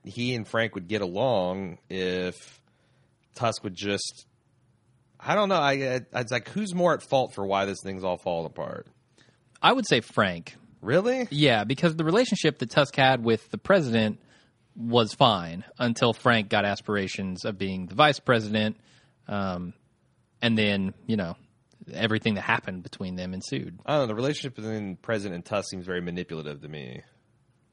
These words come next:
Speaker 2: So if, I,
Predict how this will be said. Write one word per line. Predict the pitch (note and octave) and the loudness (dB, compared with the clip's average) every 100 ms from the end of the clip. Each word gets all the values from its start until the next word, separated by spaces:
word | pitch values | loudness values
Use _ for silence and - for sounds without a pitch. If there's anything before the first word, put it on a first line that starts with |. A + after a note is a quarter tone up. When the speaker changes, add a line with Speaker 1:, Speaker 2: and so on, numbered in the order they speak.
| _ _ _ _ _ _ _ _ _ - | _ _ _ _ _ _ _ _ _ -16
Speaker 2:
So | - A3+ G#3 - _ _ _ _ _ _ _ | 0 4 4 2 _ _ _ _ _ _ _
if, | F#3 A3+ - - _ _ | 2 2 2 -20 _ _
I, | - | -14